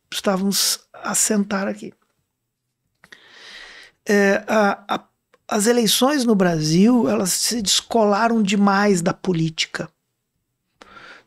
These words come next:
Talvez n-, e nestas eleições municipais, nas últimas eleições, eleição presidencial um pouco diferente, foi muito polarizada,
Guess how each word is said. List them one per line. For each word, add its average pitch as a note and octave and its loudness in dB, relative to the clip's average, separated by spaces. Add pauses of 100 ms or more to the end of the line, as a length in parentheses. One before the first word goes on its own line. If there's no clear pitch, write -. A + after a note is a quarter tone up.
Talvez G#3 2
n-, A#3 2
e C4 4
nestas A3 2
eleições F#3+ 2
municipais, F#3 -2 (360)
nas E3 -2
últimas G3 2
eleições, F3+ -2 (240)
eleição G#3 2
presidencial G#3 2
um F3+ -2
pouco - -8 (340)
diferente, F3+ 0
foi F#3+ 0
muito F3+ 0
polarizada, E3+ 0